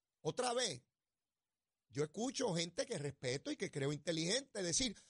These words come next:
"Ay, están con un tecnicismo para sacar a la gente de Victoria Ciudadana." <clears throat> No se trata de tecnicismo. Si usted no cumple con un requisito de ley, ¿cómo que un tecnicismo?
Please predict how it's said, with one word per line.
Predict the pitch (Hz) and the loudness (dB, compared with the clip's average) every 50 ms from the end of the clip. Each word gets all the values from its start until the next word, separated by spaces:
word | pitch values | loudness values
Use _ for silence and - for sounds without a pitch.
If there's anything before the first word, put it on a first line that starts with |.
| - - - | -14 -6 -2
"Ay, | - - 349 349 339 339 330 311 302 | 0 2 2 2 2 4 2 2 2
están | 294 262 - - 302 302 285 | 0 0 0 0 -2 -2 -2
con | - 285 302 | -2 -4 -4
un | 311 294 | -4 -4
tecnicismo | - - 302 294 294 294 277 214 - 277 302 320 302 320 294 226 | -2 -2 -2 -2 -2 -2 0 0 2 2 2 2 0 -2 -4 -2
para | - 254 254 247 254 - | 0 0 0 2 2 2
sacar | - 254 233 - 269 294 | 0 0 0 0 0 0
a | 294 | 0
la | 285 277 269 | 2 0 0
gente | 285 285 - 277 | 0 0 0 -2
de | 247 | 0
Victoria | 233 226 - 233 233 254 254 | -2 -2 -2 0 0 2 2
Ciudadana." | - - 233 233 202 190 190 185 165 151 127 - _ _ _ - | 0 2 2 2 2 2 0 0 -2 -4 -6 -8 _ _ _ -12
<clears throat> | 262 240 143 131 113 95 _ _ _ _ _ _ _ _ _ _ _ _ _ | -10 -10 -8 -10 -10 -12 _ _ _ _ _ _ _ _ _ _ _ _ _
No | - 139 143 139 | -4 -2 2 4
se | - - 139 | 4 4 4
trata | - 151 151 - - 151 | 2 -2 -2 -2 -2 -2
de | 139 139 | -4 -2
tecnicismo. | 139 151 151 143 147 - - 247 285 311 339 339 285 - - _ _ _ _ _ _ _ _ _ _ _ _ _ _ _ _ - | -4 -4 -4 -2 0 0 2 2 2 2 2 0 0 0 -4 _ _ _ _ _ _ _ _ _ _ _ _ _ _ _ _ 2
Si | - - 214 | 2 2 2
usted | 202 - - 214 226 | 2 -2 -2 -2 0
no | 254 247 | 0 -2
cumple | - 247 269 269 - 269 269 269 | -2 -2 -4 -2 -2 -2 -2 0
con | - 233 240 | 0 0 0
un | 254 277 | 0 0
requisito | 277 277 - - 226 - 269 269 - 285 277 | 0 0 0 0 -2 0 0 0 2 2 2
de | 247 233 | 2 4
ley, | 247 277 233 | 2 2 2
¿cómo | - 285 311 320 | 0 -2 -2 -2
que | 302 339 | -4 -4
un | 269 | -2
tecnicismo? | - 302 311 311 302 254 - 254 208 185 170 135 - | 0 -2 0 2 4 4 4 4 2 -2 -4 -4 -4